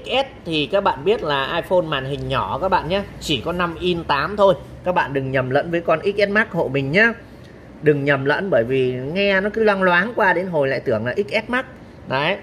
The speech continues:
Nhưng thực tế đây là con X S màn hình nhỏ, năm in tám, nó là size nhỏ. Nó to bằng, à, iPhone X. Đấy.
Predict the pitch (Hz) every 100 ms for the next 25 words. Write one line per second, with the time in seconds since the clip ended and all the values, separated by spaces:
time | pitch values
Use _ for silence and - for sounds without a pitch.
0 | - - - - - - 202 196 175 147
1 | 151 180 196 190 165 160 165 - - -
2 | 233 233 - 226 - 156 139 147 135 131
3 | 113 113 139 170 165 165 156 - 139 175
4 | 190 160 127 156 147 113 107 127 - -
5 | - - - - - - 143 - 151 147
6 | 127 120 113 113 113 113 110 - - -
7 | - - 143 143 - 156 202 240 - -
8 | - - - - - - - 113 127